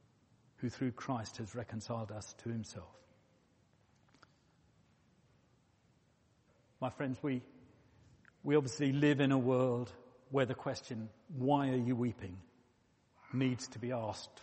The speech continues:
far too often, and where we're far too familiar with grief and suffering. But we can and should be people of hope. We are people of hope.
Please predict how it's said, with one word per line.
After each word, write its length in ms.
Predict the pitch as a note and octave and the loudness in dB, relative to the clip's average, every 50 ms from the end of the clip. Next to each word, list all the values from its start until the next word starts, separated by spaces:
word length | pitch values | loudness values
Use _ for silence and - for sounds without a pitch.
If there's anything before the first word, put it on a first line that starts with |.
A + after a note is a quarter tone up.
| - - | -10 -4
far 220 | - C3 A#2 G#2+ | 0 0 0 0
too 220 | - - A#2+ G#2+ G#2 | -2 -6 -6 -4 -4
often, 320 | G2+ - - F#2+ F#2 G2 - _ _ _ _ _ _ _ _ _ _ _ _ _ _ _ _ _ _ _ _ _ _ _ _ _ | -6 -8 -10 -14 -16 -16 -18 _ _ _ _ _ _ _ _ _ _ _ _ _ _ _ _ _ _ _ _ _ _ _ _ _
and 100 | B2 B2 | -6 0
where 160 | C3+ C3+ C3+ | 2 2 4
we're 160 | C3 C3+ C3 A#2+ | 4 2 0 -2
far 400 | - - - D#3+ D3+ C#3+ C3+ - | -4 0 4 4 6 6 4 2
too 260 | - - D3 C3 A#2 | -2 -2 -2 -2 -2
familiar 420 | - - B2+ B2+ B2+ A#2+ A#2 G#2+ | -2 -2 -2 0 0 2 0 -2
with 200 | G#2 A2+ A2 F#2+ | -2 -4 -8 -4
grief 320 | - C#3 C3+ A2 G#2 - A2+ | 0 0 0 0 0 -4 -6
and 100 | G#2+ - | -8 -6
suffering. 480 | - B2 G#2 - - - F#2 F2+ F#2 - _ _ _ _ _ _ _ _ _ _ _ - - - - - - - - - - - G#5+ G#5 G#5 G5+ F#5 E5+ - - - - - - - - - - - - - - - - - - - - - - - - | -6 -8 -8 -10 -10 -16 -18 -18 -20 -20 _ _ _ _ _ _ _ _ _ _ _ -20 -20 -20 -20 -20 -20 -20 -20 -20 -20 -20 -20 -20 -20 -20 -20 -18 -16 -14 -14 -14 -16 -16 -18 -18 -20 -20 -20 -20 -20 -20 -20 -20 -20 -20 -20 -20 -20 -10 -2 0
But 340 | E3 C#3+ B2+ - - - | 0 0 0 -2 -8 -4
we 420 | D#3 D#3 E3 F3 F3 E3+ F3 F3+ E3 - - - - - - - - - - - _ _ _ _ - - - _ - | -2 0 0 0 0 -2 -4 -6 -8 -12 -18 -20 -20 -20 -20 -20 -20 -20 -20 -20 _ _ _ _ -20 -20 -20 _ -16
can 440 | - - - D3+ C3+ C3+ C3+ B2 A2+ A2+ - - - _ _ _ _ _ _ _ _ _ - | -10 -8 -6 -6 -6 -6 -8 -10 -12 -16 -20 -20 -20 _ _ _ _ _ _ _ _ _ -10
and 160 | C#3+ C3 A2+ | -8 -6 -6
should 300 | - - - C#3+ A2+ - | -4 -4 -2 -2 -2 -4
be 160 | - A#2 F#2+ - | -6 -8 -8 -8
people 360 | - - - A#2+ - - A#2 | -8 -8 -6 -6 -4 -4 -6
of 100 | A2 - | -6 -6
hope. 320 | - - F#2+ E2+ - - - - | -8 -10 -12 -12 -12 -14 -10 -6
We 180 | E3 D#3 C#3+ - - | -4 -4 -4 -4 -4
are 320 | - F3 F3 F3+ F3+ E3 D#3+ - - | -2 0 0 0 -2 -2 -4 -6 -6
people 360 | D#3 D3+ D3 - - C#3+ C3+ | -6 -6 -4 -4 -4 -4 -4
of 120 | A#2 - - | -4 -6 -10
hope. 360 | - - G#2+ D#2+ - - | -10 -10 -10 -10 -12 -16